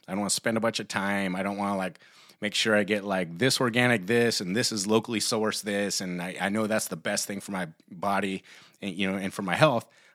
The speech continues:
I don't have time to do that. Like, I just, I need food now, and I don't wanna think about it. I wanna get back to,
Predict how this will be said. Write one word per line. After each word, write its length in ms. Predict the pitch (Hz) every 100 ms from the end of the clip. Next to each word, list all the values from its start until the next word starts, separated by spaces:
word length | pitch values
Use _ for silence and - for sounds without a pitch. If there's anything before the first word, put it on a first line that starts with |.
| -
I 80 |
don't 80 | 143
have 140 | 147 131
time 180 | 143
to 60 | 123
do 160 | 110 117
that. 200 | 78 - _ _ _
Like, 120 | 87
I 80 | 117
just, 280 | 117 - -
I 60 | 113
need 260 | 127 123
food 400 | - - 127 120
now, 400 | 104 110 110 110
and 160 | 98 92
I 80 | 98
don't 160 | 107
wanna 160 | 107 92
think 220 | - 104
about 220 | 87 87
it. 100 | 85
I 40 | 87
wanna 200 | 95 95
get 220 | 98 -
back 260 | 92 90 -
to, 420 | 95 92 90 90